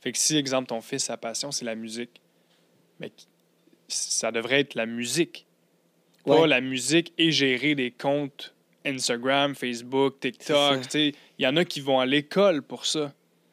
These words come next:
Speaker 1: Qui, qui, tu sais, à cette heure, c'est rendu, euh,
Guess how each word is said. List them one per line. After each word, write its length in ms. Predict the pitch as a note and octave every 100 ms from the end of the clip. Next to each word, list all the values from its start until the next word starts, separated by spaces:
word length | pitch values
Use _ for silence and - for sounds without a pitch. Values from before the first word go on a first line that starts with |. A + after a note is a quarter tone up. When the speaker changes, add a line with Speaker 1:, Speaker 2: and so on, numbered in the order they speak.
| _ _ _ _ -
Speaker 1:
Qui, 160 | C#3
qui, 360 | C3 C#3+ C3 B2+
tu 60 | -
sais, 120 | E3+
à 120 | B2+
cette 100 | -
heure, 120 | D#3+ D#3
c'est 100 | A#2
rendu, 320 | A#2 A#2+ C#3+
euh, 480 | D3 B2 A2+ A2+